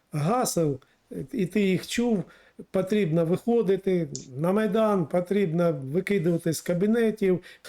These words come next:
І от я зараз, ну, розганяю, намагаюсь ра-, ра-, розігнати таку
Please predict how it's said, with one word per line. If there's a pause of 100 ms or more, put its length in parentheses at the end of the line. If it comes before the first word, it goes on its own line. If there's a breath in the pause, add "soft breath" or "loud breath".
(120 loud breath)
І
от
я
зараз, (420 soft breath)
ну,
розганяю,
намагаюсь
ра-,
ра-,
розігнати
таку